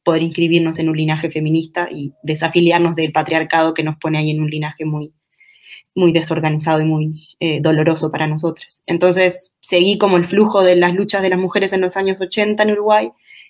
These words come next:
eh, en la postdictadura y toda la rebelión de, eh, las mujeres en esos años,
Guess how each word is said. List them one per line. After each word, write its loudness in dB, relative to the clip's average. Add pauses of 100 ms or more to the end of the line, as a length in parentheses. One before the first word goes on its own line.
(220)
eh, -6
en 0
la 0
postdictadura 2
y 0
toda 4
la 0
rebelión 4
de, 2
eh, -12
las -4
mujeres 0
en 2
esos 0
años, 2